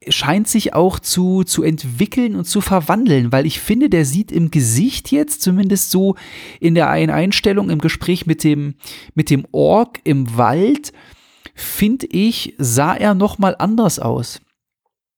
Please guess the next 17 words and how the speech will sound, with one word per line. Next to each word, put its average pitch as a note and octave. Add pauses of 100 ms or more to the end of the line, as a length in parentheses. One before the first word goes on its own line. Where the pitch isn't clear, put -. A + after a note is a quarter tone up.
(320)
Also D3
es F3+
sah F3
wirklich G#3+
so -
aus, G3+
so, F#3 (400)
es A2
war G#3
gefühlt A3+
schon F#3+
fast -
so A#3
eine G3+
Gollum-Verwandlung, A#2
weißt G#2+
du? C#4